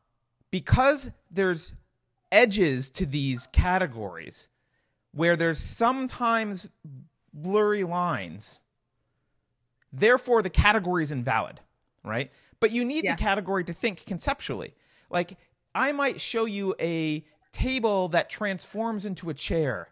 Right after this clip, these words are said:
Speaker 1: because it's for saving space if you have a really small apartment and, like, it maybe it switches
Speaker 2: Mm-hmm.
Speaker 1: into a bed or whatever. And you, I might say, "Is it a table or, or a bed, Carrie? What is it? Or a chair or a
Speaker 2: Right.
Speaker 1: bed?" Right?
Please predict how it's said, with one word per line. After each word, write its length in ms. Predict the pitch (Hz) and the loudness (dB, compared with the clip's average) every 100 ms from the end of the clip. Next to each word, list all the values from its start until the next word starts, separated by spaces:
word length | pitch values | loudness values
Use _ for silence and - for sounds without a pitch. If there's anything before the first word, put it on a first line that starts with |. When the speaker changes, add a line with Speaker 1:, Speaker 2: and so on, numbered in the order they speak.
| _ _ _ - | _ _ _ -12
Speaker 1:
because 300 | 143 165 139 | -4 -2 -2
it's 120 | 135 | -4
for 120 | - 147 | -8 -2
saving 320 | 175 165 156 | 0 0 -4
space 340 | - 151 113 | -4 -4 -4
if 80 | - | -6
you 80 | 120 | -2
have 120 | 123 | -2
a 40 | |
really 180 | 135 135 | 0 -2
small 220 | - 143 | -2 -2
apartment 420 | 123 131 - 101 95 | 0 0 -2 -6 -8
and, 80 | 98 | -8
like, 160 | 98 | -8
it 160 | 104 - _ _ _ | -10 -14 _ _ _
maybe 280 | 135 151 143 | -4 0 0
it 100 | 139 | -2
switches 300 | - 175 202 | -6 -4 -4
Speaker 2:
Mm-hmm. 80 | 180 | -2
Speaker 1:
into 120 | 160 | -2
a 40 | 131 | 2
bed 340 | 165 143 95 | 4 4 2
or 80 | 107 | 0
whatever. 380 | 127 135 104 90 _ _ _ _ _ _ _ _ _ _ | 0 0 -2 -12 _ _ _ _ _ _ _ _ _ _
And 220 | 170 180 190 | -2 0 0
you, 80 | - | -2
I 60 | 180 | -2
might 240 | 226 220 | -2 -4
say, 520 | - 285 208 120 127 - _ - | -2 0 0 -2 -6 -20 _ -8
"Is 140 | 123 | -6
it 100 | 110 | -6
a 40 | |
table 320 | 98 113 151 320 | -8 -8 -6 -6
or, 180 | 269 - _ 170 | -10 -12 _ -4
or 160 | 165 | -2
a 40 | 143 | -2
bed, 520 | 175 302 - - - | -4 -4 -6 -10 -12
Carrie? 340 | - 85 90 135 | -8 -8 -6 -6
What 240 | 120 135 | -4 -4
is 160 | 208 - | -4 -10
it? 160 | - - - - | -18 -20 -20 -14
Or 80 | 101 | -14
a 40 | |
chair 300 | - 151 190 | -6 -2 0
or 40 | 214 | 0
a 100 | 175 | 2
Speaker 2:
Right. 40 | |
Speaker 1:
bed?" 300 | 208 151 85 - _ _ _ - | 2 2 -4 -18 _ _ _ -10
Right? 260 | - 147 | -4 -4